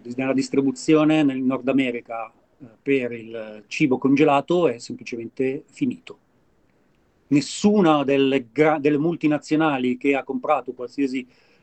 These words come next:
marchio del settore ti lascerà lo spazio sui,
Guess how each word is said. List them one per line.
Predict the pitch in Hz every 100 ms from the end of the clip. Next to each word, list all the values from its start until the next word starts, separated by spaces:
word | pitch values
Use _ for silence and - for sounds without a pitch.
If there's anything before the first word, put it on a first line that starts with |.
| _
marchio | 143 156 120 -
del | 139
settore | 139 147 - 175 165 170 196 - _ _ _ _ _ -
ti | 147
lascerà | 139 - 156 151 123 120
lo | 139
spazio | - - 151 120 - 127 113 107 _ _ _ _
sui, | _ - - 151